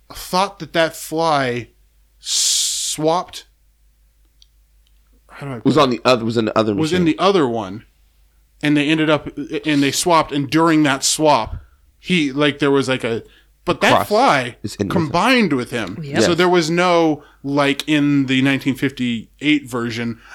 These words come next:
Speaker 1: a fly with a human's head, and then, uh, a human <laughs> with a fly's head.
Speaker 3: I would have been okay if he had experimented on a fly.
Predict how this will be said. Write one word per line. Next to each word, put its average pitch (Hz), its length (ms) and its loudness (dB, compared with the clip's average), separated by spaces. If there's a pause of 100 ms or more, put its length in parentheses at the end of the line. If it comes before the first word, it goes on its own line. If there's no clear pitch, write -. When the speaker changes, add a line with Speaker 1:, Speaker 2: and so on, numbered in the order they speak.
Speaker 1:
a - 60 -2
fly 139 360 0
with 127 160 -6
a 131 40 -12
human's 127 300 -2
head, 110 380 -2 (320)
and 139 180 -2
then, 120 360 -6 (640)
uh, 135 340 0
a 156 80 0
human 139 380 -2
<laughs> 139 60 -8
with 151 100 -6
a 131 80 -8
fly's 123 380 -2
head. 113 280 -4
Speaker 3:
I 269 160 2
would 381 80 2
have 415 180 0
been 330 180 -2
okay 247 260 0
if 254 80 -4
he 220 120 0
had 214 100 0
experimented 170 600 -4
on 151 120 -8
a 151 60 -8
fly. 147 360 -12